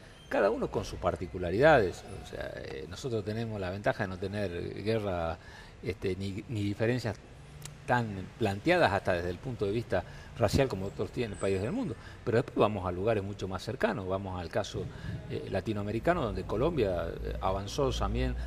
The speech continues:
a través de acuerdos nacionales en medio de la lucha contra el narcotráfico con el tema de la inflación. Perú, a pesar de tener, eh, sospechas de corrupción permanente en sus gobiernos, con solamente garantizar la independencia del Banco Central, llevó al proceso económico antiinflacionario a, a niveles.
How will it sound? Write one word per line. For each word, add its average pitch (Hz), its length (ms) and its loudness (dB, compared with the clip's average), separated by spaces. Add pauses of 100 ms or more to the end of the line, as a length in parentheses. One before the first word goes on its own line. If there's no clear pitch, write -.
(120)
a 110 80 -4
través 104 220 4
de 107 60 4
acuerdos 107 300 2
nacionales 120 600 -2
en 87 140 -6
medio 110 260 2
de 92 60 -2
la 87 100 -4
lucha 113 240 -2
contra 95 220 -2
el 90 80 -4
narcotráfico 104 520 -2
con 92 120 -4
el 90 80 -6
tema 110 220 0
de 92 80 0
la 95 40 0
inflación. 117 460 -2 (500)
Perú, 165 420 6 (580)
a 139 100 2
pesar 165 360 4
de 131 80 6
tener, 113 400 2
eh, 104 300 -2
sospechas 135 540 0
de 95 80 0
corrupción 113 500 -2
permanente 117 480 0
en 98 60 -4
sus 98 140 -10
gobiernos, 156 500 2
con 107 160 -2
solamente 160 500 2
garantizar 113 480 2
la 120 80 6
independencia 120 500 2
del 98 60 2
Banco 113 240 -2
Central, 131 400 -2 (1040)
llevó 135 460 8
al 92 100 6
proceso 117 400 -4
económico 117 420 -2
antiinflacionario 131 840 0
a, - 280 -4
a 104 80 -4
niveles. 98 360 0